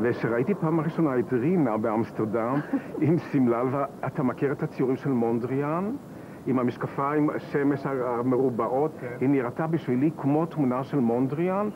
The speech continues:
Speaker 2: <laughs>
Speaker 1: או של קופפרמן, משה קופפרמן, ואני נורא מעריך אמנות אבסטרקטית, ומיד אני ראיתי איזה ניקיון ברינה.
Speaker 2: אצל בת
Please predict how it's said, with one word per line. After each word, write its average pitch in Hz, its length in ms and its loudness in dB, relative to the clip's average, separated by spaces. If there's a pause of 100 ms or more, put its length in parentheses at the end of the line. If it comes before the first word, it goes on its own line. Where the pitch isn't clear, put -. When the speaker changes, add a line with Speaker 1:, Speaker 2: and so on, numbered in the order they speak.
(140)
Speaker 2:
<laughs> - 220 -8
Speaker 1:
או 151 140 2
של 165 140 -2
קופפרמן, 139 760 0
משה 131 260 0
קופפרמן, 113 720 0
ואני 127 380 0
נורא 160 340 2
מעריך 147 560 0 (360)
אמנות 131 360 2
אבסטרקטית, 131 800 -4
ומיד 123 440 2
אני 180 180 2
ראיתי 160 580 0 (540)
איזה 127 220 2
ניקיון 135 720 2
ברינה. 120 840 2
Speaker 2:
אצל 185 180 -6
בת 160 160 -6